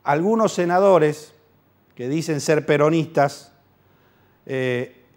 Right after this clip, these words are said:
dicen que esto es parte de un acuerdo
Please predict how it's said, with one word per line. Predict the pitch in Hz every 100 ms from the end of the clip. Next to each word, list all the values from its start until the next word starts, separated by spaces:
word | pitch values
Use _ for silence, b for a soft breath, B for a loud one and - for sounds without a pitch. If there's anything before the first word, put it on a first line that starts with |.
| _ _ _ _ _
dicen | 135 151 170 151
que | 170
esto | 165
es | 151
parte | 147 - 165 160 156
de | 135
un | 131
acuerdo | 131 - 175 165 151 143 147 143